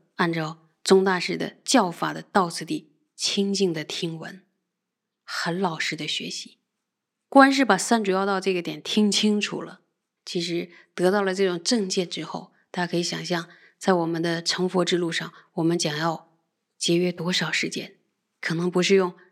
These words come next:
几节能够算清楚的。所以不要小看自己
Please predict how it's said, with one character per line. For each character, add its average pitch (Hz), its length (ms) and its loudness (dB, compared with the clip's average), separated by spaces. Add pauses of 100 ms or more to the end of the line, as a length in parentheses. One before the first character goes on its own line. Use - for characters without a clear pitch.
(120)
几 165 180 -2
节 165 260 0
能 170 140 0
够 175 120 0
算 175 200 0
清 160 200 -6
楚 - 160 -8
的。 - 160 -20 (1900)
所 - 180 -6
以 190 80 2
不 185 140 -2
要 208 140 4
小 185 180 -2
看 190 180 0
自 180 160 -6
己 170 360 -6